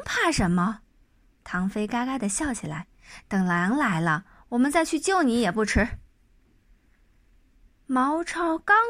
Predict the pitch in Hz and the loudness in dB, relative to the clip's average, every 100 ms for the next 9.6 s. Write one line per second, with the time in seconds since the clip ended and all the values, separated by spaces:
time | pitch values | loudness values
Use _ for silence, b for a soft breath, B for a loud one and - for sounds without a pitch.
0 | 466 - 240 214 247 190 156 - 196 156 | -2 0 2 2 2 0 -2 -2 -4 -2
1 | 175 190 185 - 277 294 233 165 - - | 0 -2 -2 0 0 2 -2 -4 -6 -12
2 | _ B B B B - 233 - 262 262 | _ B B B B 0 0 2 2 2
3 | 226 196 - - 285 214 180 196 202 - | 0 0 -4 -2 0 2 2 2 0 -4
4 | _ _ _ _ _ - _ - _ 302 | _ _ _ _ _ -20 _ -20 _ 2
5 | 311 359 466 381 392 403 403 302 - - | 6 6 6 6 6 8 8 8 2 -10
6 | _ _ _ _ _ _ _ _ _ _ | _ _ _ _ _ _ _ _ _ _
7 | _ _ _ _ _ - - 285 415 349 | _ _ _ _ _ -10 -4 2 2 2
8 | - - 233 277 269 220 196 226 - 175 | -2 0 2 2 2 2 0 -2 -4 -4
9 | 170 233 233 233 180 | -2 0 0 0 -2